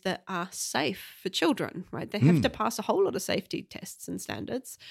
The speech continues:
Speaker 1: So they have to be very, very robust and very, very mechanically simple as well.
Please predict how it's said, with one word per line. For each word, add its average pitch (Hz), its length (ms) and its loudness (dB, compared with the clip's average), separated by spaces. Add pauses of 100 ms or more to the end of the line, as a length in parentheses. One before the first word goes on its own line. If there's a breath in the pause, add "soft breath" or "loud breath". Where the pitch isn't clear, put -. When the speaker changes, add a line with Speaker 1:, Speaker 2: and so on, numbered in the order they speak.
(400 loud breath)
Speaker 1:
So 220 160 2
they 220 80 4
have 240 140 0
to - 60 -10
be 233 100 0
very, 233 220 2
very 208 220 0
robust - 840 -4 (340)
and 202 360 2
very, 226 300 4
very 208 240 0
mechanically 202 580 -2
simple - 800 0
as 185 160 -4
well. - 380 -2